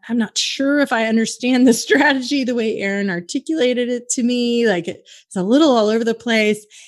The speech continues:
And she finally said, "Jen, just get in here. We need you. Just go, just come. This is, this is silly." And, and I did. I literally did. I was like, "Mm, okay, <laughs> let's do this."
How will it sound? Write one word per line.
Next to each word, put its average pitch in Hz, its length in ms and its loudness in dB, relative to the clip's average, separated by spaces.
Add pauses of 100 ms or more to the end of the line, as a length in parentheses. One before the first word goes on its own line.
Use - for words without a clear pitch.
(120)
And 190 100 -4
she 233 240 -4
finally 262 360 4
said, - 240 -10
"Jen, 370 400 4 (1160)
just 453 280 2
get 339 160 2
in 285 220 6
here. 233 340 0 (240)
We 262 100 4
need 381 280 6
you. 226 280 2 (600)
Just 349 400 0
go, 330 460 4
just 330 240 -4
come. 269 380 0 (100)
This 294 180 -4
is, - 360 -4 (140)
this 311 160 0
is 277 160 -8
silly." 240 320 2
And, 208 300 -2 (340)
and 269 140 4
I 302 120 4
did. 320 420 0
I 240 100 0
literally 320 480 6
did. 330 200 2
I 233 120 2
was 233 120 -4
like, 254 240 -4
"Mm, 294 500 -8 (640)
okay, - 480 -4 (440)
<laughs> - 420 -4
let's - 300 -2
do 196 200 -2
this." - 380 -12